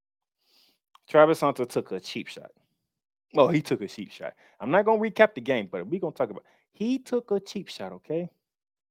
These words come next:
The guy that hit him, cheap shot at him. I don't care what y'all say. That was a cheap shot. There's no es-,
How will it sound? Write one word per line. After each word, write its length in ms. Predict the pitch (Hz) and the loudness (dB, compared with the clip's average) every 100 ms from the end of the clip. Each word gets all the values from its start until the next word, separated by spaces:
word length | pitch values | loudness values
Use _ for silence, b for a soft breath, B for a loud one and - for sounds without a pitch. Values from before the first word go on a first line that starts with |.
| _ _ _ _ _ _ _ _ - | _ _ _ _ _ _ _ _ -4
The 80 | |
guy 260 | 117 175 262 | 0 4 4
that 180 | 277 240 | 4 2
hit 200 | 151 185 | 2 -2
him, 240 | 92 92 - _ _ | -6 -12 -16 _ _
cheap 220 | - - - | -6 -4 0
shot 220 | 131 98 | 2 2
at 60 | |
him. 140 | 85 82 - | -2 -14 -4
I 100 | 202 | -2
don't 140 | 294 | 0
care 140 | - 139 | 0 0
what 220 | 175 160 | 0 -2
y'all 180 | 90 - | -4 -6
say. 180 | - - _ _ _ _ _ _ | -16 -20 _ _ _ _ _ _
That 120 | - | 6
was 140 | 262 240 | 6 4
a 40 | |
cheap 200 | 208 208 | -6 -8
shot. 220 | - - - _ _ _ _ _ _ B B B | -8 -14 -16 _ _ _ _ _ _ B B B
There's 220 | - 165 175 | 8 8 10
no 240 | 214 220 | 8 10
es-, 200 | 208 - | 8 4